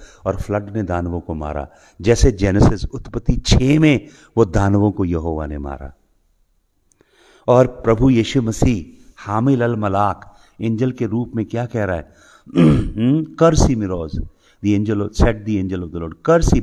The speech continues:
bitterly the inhabitants thereof, because they came not to the help of the Lord."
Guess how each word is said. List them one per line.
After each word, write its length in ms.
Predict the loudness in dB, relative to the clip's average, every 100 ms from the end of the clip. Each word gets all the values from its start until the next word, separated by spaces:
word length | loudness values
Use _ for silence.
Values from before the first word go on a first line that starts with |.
| -2
bitterly 380 | -4 -2 -2 -4
the 180 | -6
inhabitants 420 | -6 -8 -8 -10 -10
thereof, 340 | -10 -10 -10 -14 -20 -20 -6
because 300 | -4 -2 -4
they 120 | -4 -4
came 180 | -2 -2
not 200 | -2 -4
to 180 | -6 -10
the 140 | -8
help 280 | -8 -10 -14
of 100 | -14
the 100 | -12
Lord." 140 | -12